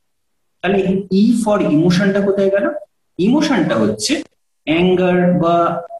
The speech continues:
ফিয়ার, যে কোনো রিজনে হতে পারে খুব তাড়াতাড়ি ড্রাইভার ব্রেক করে দিল, আবার হতে পারে খুব স্লোলি ব্রেক করলো। যাই হোক, এটার ওপর, ইমোশনটার ওপর ডিপেন্ড করে। তো এই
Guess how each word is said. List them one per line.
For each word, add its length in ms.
ফিয়ার, 340
যে 160
কোনো 140
রিজনে 360
হতে 240
পারে 180
খুব 180
তাড়াতাড়ি 360
ড্রাইভার 300
ব্রেক 220
করে 180
দিল, 100
আবার 200
হতে 160
পারে 180
খুব 180
স্লোলি 380
ব্রেক 180
করলো। 240
যাই 180
হোক, 140
এটার 240
ওপর, 140
ইমোশনটার 540
ওপর 120
ডিপেন্ড 320
করে। 200
তো 120
এই 60